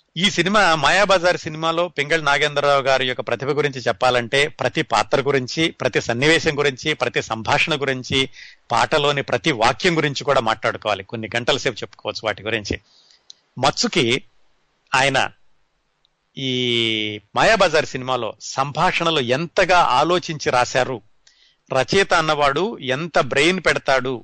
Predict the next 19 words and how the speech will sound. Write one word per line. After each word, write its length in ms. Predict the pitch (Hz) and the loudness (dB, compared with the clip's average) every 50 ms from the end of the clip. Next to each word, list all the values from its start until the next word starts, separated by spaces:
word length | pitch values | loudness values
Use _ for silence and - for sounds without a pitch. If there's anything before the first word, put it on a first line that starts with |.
| - | -6
ఒక 160 | 123 123 - 123 | -6 -4 -4 -4
మాట 280 | 117 117 127 143 - | 0 0 0 0 2
రాయడంలో 560 | 131 123 123 127 127 131 131 127 127 117 107 - | 2 2 4 4 4 2 0 0 -2 -2 -2 -4
అనడానికి 640 | 113 117 123 127 139 131 127 - - 208 202 147 104 - _ _ _ _ _ _ _ - | -4 -2 2 2 2 2 0 -2 -2 0 0 0 0 -4 _ _ _ _ _ _ _ -20
ఒక 260 | - _ _ _ 127 | -20 _ _ _ -4
రెండు 320 | 120 - 127 160 196 220 | -2 0 0 2 4 4
ఉదాహరణలు 440 | 196 160 147 147 135 120 120 120 120 | 4 4 4 4 2 2 0 -2 -2
మాత్రం 280 | 110 107 101 - 113 110 | -2 -2 -4 -4 -6 -8
చూద్దాం 340 | - - 101 87 120 110 95 | -8 -12 -8 -6 -4 -4 -4
మనం. 180 | 95 92 85 - _ _ _ _ _ _ _ _ _ _ _ _ _ _ _ _ _ _ _ _ _ _ _ _ _ _ _ _ _ _ _ _ _ _ _ _ _ _ _ _ | -6 -10 -12 -16 _ _ _ _ _ _ _ _ _ _ _ _ _ _ _ _ _ _ _ _ _ _ _ _ _ _ _ _ _ _ _ _ _ _ _ _ _ _ _ _
శ్రీకృష్ణుడు 800 | - - 190 240 226 269 208 - - 160 131 131 139 190 277 - _ _ _ _ _ _ _ _ _ _ _ _ _ _ _ _ _ _ _ _ _ _ _ _ _ _ _ _ _ _ _ _ _ _ _ _ _ _ _ _ _ _ _ _ | -4 0 0 2 2 2 0 0 0 0 0 2 2 0 0 -4 _ _ _ _ _ _ _ _ _ _ _ _ _ _ _ _ _ _ _ _ _ _ _ _ _ _ _ _ _ _ _ _ _ _ _ _ _ _ _ _ _ _ _ _
సుభద్రనిన్ను, 1040 | - - 165 160 170 208 175 202 196 185 180 170 160 156 160 202 269 311 262 101 95 - _ - | -8 -2 2 2 2 4 4 2 2 2 2 2 0 0 0 0 0 -2 -4 -8 -14 -18 _ -2
అభిమన్యుణ్ణి 600 | 147 139 160 196 190 185 175 175 170 160 151 135 | -2 2 2 4 4 4 4 2 2 2 0 -2
ఇంట్లో 380 | 131 139 139 165 175 - 208 | -2 -4 -6 -10 -2 0 0
నుంచి 200 | 196 185 - 175 | 0 0 -2 0
వెళ్ళిపోమని 420 | 139 143 151 156 - 147 147 156 139 | 0 0 0 0 -2 -2 -2 0 0
పంపిస్తాడు. 560 | - 131 120 - 131 - - 139 123 107 120 - | 0 -2 -2 -2 -6 -4 0 -2 -2 -2 -2 -6
ఎప్పుడంటే, 500 | 135 120 - 156 147 139 117 101 185 254 | -8 -6 -2 0 0 0 0 0 0 0
బలరాముడు 720 | 262 135 131 135 143 160 170 160 156 156 143 123 104 95 | 2 2 0 2 4 2 2 2 2 0 -2 -2 -4 -10